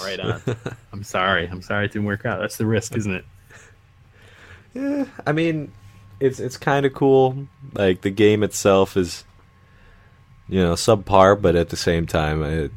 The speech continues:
Speaker 2: it, it's still slightly enjoyable. Something that I can play with my little brothers, you know, stuff like that.
Speaker 1: Oh, right on. I've, I've never,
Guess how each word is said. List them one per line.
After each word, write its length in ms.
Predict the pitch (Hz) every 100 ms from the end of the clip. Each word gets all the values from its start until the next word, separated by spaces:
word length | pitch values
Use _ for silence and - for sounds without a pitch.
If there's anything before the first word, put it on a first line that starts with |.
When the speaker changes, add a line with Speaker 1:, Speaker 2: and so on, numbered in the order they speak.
| -
Speaker 2:
it, 340 | 202 78 - - - - - - - - - -
it's 120 | -
still 380 | - - 113 95 -
slightly 520 | - - 90 76 82
enjoyable. 500 | 82 82 78 76 80
Something 400 | 78 87 78 78
that 120 | 78 73
I 40 |
can 320 | - 76 76 - _
play 220 | - 80
with 140 | 76 82
my 120 | 80
little 220 | 78 80
brothers, 680 | 73 78 76 78 78 - -
you 160 | 90 87
know, 200 | 78 73
stuff 260 | - - 120
like 160 | - -
that. 160 | 285
Speaker 1:
Oh, 40 | 311
right 180 | 330
on. 280 | 370 101 113 131
I've, 240 | 180 165
I've 120 | 156 190
never, 260 | 180 175